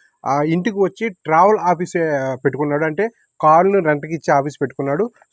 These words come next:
So, ఆ, అతని నెంబర్ డిస్ప్లే అవుతుంది చూడండి. ఈస్ట్ వెస్ట్ గోదావరిలో వారికి ఎయిర్‌పోర్ట్‌కి, ఇంటి దగ్గర నుంచి ఎయిర్‌పోర్ట్‌కి, ఎయిర్‌పోర్ట్ ఇంటికి మీకు కారు కావాలి అంటే డిస్ప్లే అవుతున్న నెంబర్ కాంటాక్ట్ అవ్వండి. So, అతను మీకు తక్కువ ధరలకే ఎయిర్‌పోర్ట్‌కి తీసుకెళ్తాడనమాట. ఓకే,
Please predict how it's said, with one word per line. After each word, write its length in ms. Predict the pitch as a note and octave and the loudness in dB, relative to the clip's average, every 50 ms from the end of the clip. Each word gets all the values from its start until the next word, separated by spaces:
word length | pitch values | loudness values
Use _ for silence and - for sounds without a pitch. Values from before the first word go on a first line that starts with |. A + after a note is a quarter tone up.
| - - E3 | -8 -4 0
So, 320 | D#3 D3 C#3 C#3+ D#3+ F#3+ - _ _ _ _ - | 0 2 2 0 -2 -4 -6 _ _ _ _ -8
ఆ, 140 | C#3 C#3+ C#3+ | -2 0 0
అతని 180 | C#3+ D3 E3 D#3+ | 0 0 0 0
నెంబర్ 240 | D3+ D#3+ F3 F#3 | 0 0 0 -2
డిస్ప్లే 220 | E3 C#3+ - - E3+ | -4 -4 -4 -4 -2
అవుతుంది 220 | D#3 D3+ D#3 D3 | -2 -2 -2 -2
చూడండి. 240 | D3 D3+ D3+ E3+ G3 | -2 -4 -2 -4 -4
ఈస్ట్ 320 | F#3 D#3+ D#3+ C#3+ - - | -4 -4 -6 -6 -4 -4
వెస్ట్ 240 | E3+ E3 D3+ - - | -4 -4 -4 -6 -4
గోదావరిలో 560 | D3+ C#3+ C#3+ C#3 C#3 D3 D3 C#3+ C#3+ C#3+ C#3+ | 0 2 2 4 4 2 2 2 0 -2 -2
వారికి 380 | C#3 C#3 C3+ C3 - G3+ G#3+ A3 - _ _ _ - | -2 -2 -2 -4 -4 -8 -8 -8 -10 _ _ _ -2
ఎయిర్‌పోర్ట్‌కి, 640 | C#3+ D3+ E3+ D#3+ D#3 - F3+ E3 D3+ D3 D3 C3+ C#3 | 2 2 2 2 4 2 2 2 2 -2 -4 -4 -4
ఇంటి 120 | C#3+ C#3+ | -2 0
దగ్గర 120 | C#3+ D#3+ D#3+ | 2 2 2
నుంచి 180 | D#3+ D3 D3+ | 2 0 2
ఎయిర్‌పోర్ట్‌కి, 460 | C#3+ C#3+ D3 C#3 - D#3 D3+ C#3+ D3+ D#3+ | 2 2 2 2 0 -2 -4 -2 0 0
ఎయిర్‌పోర్ట్ 360 | D3 C#3 C3+ C#3+ D#3+ D3+ D3 | 0 0 0 -2 -4 -4 -4
ఇంటికి 280 | C3+ C3 C#3 C3+ D#3+ | -6 -6 -8 -6 -4
మీకు 340 | D#3 D3+ C#3+ - D#3 D3+ D3+ - _ _ _ _ _ _ _ | -4 -4 -4 -2 -4 -4 -4 -6 _ _ _ _ _ _ _
కారు 200 | D3+ D#3 F3+ G3 | 2 4 4 4
కావాలి 420 | F#3 F#3 D#3 D3+ D#3 D#3 D#3 D3+ D3 | 4 2 4 4 4 4 2 2 0
అంటే 300 | C#3+ C#3+ C#3 G3+ A#3+ G#3+ | 0 -2 -2 -4 -4 -4
డిస్ప్లే 280 | D#3 D3 - _ F3 | -6 -8 -6 _ -2
అవుతున్న 160 | D#3 D3 D3+ | -2 -2 -2
నెంబర్ 220 | D3+ C#3+ C#3 C#3+ C3 | -2 -2 -4 -4 -4
కాంటాక్ట్ 360 | - C3 C3 D3 C#3+ C#3 D3 | -4 -6 -4 -4 -4 -4 -4
అవ్వండి. 320 | C#3+ D3 D3+ E3+ G#3+ B3 - - _ _ _ _ - D#3+ | -4 -4 -2 -4 -6 -6 -8 -14 _ _ _ _ -6 -2
So, 120 | D3+ D3 | 0 0
అతను 280 | C#3+ D3 C#3+ - E3 E3+ | 2 0 0 0 -2 -2
మీకు 320 | E3 E3 - D3 C#3+ C3+ C3 - | -2 -2 0 0 -2 -2 0 -2
తక్కువ 280 | E3 - - - G#3 F#3 | -4 -2 2 4 4 4
ధరలకే 500 | F3+ D#3 D#3 D#3+ D3 D3+ G3+ A#3+ B3 - | 4 4 2 0 -4 -4 -4 -4 -4 -2
ఎయిర్‌పోర్ట్‌కి 520 | D#3+ D#3 D3+ D3 D3 E3 D3+ D3 D#3 E3 D#3+ | 0 0 0 2 0 -2 -2 -2 -4 -8 -6
తీసుకెళ్తాడనమాట. 720 | D3 C#3+ B2+ - - B2 A#2 B2 A2 A2 G#2 G#2 G2+ G2+ F#2+ | -6 -8 -6 -4 -4 -4 -4 -4 -6 -6 -8 -10 -12 -14 -14
ఓకే, 260 | - B2+ C#3 - - | -14 -14 -12 -6 -6